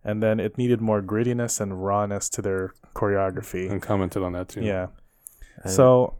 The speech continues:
Speaker 3: yeah, I
Speaker 1: I'm
Speaker 3: don't
Speaker 1: not
Speaker 3: know.
Speaker 1: so sure about the slow start. I think it was a good way to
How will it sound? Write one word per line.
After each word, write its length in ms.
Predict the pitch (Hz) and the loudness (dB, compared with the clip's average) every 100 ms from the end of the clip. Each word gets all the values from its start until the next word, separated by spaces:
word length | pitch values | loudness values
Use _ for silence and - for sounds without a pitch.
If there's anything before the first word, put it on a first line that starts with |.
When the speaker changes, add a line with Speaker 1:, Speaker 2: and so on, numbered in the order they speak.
| _ - | _ -4
Speaker 3:
yeah, 100 | 143 | 4
I 120 | 165 | 6
Speaker 1:
I'm 60 | 202 | 6
Speaker 3:
don't 80 | 208 | 8
Speaker 1:
not 180 | 196 190 | 8 8
Speaker 3:
know. 20 | |
Speaker 1:
so 180 | - 175 | 8 6
sure 400 | 156 - 156 165 | 6 4 6 6
about 420 | 156 151 147 139 _ _ | 6 6 6 4 _ _
the 100 | - | -4
slow 340 | 113 - 117 120 | -2 2 4 4
start. 360 | - 120 135 139 | 4 4 4 6
I 120 | 139 | 2
think 220 | 139 208 | 4 6
it 40 | 185 | 6
was 120 | 135 | 6
a 80 | 123 | 4
good 380 | 110 127 117 107 | 6 4 4 2
way 240 | 110 117 | 4 4
to 160 | 117 - | 2 -2